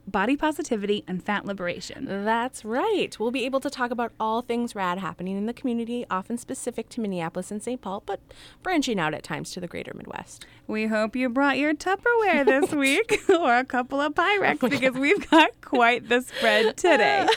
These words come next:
Speaker 2: <laughs> We've got more details on the Subversive Sirens viewing party while they're competing at the Gay Games.
Speaker 1: We have info about Fatitude the movie that's being screened here on August nineteenth.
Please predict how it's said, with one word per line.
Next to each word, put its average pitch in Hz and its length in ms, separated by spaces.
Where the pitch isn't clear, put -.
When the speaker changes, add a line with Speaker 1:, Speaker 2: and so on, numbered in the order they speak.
Speaker 2:
<laughs> 269 220
We've 285 180
got 330 180
more 262 240
details 240 500
on 226 120
the 226 80
Subversive 190 520
Sirens 196 480
viewing 160 300
party 143 320
while 151 200
they're 151 100
competing 143 400
at 139 120
the 196 80
Gay 170 220
Games. 170 580
Speaker 1:
We 247 80
have - 140
info 311 300
about 233 240
Fatitude 247 460
the 214 100
movie 240 340
that's 202 220
being 208 200
screened 233 360
here 196 140
on 196 140
August 180 360
nineteenth. 254 560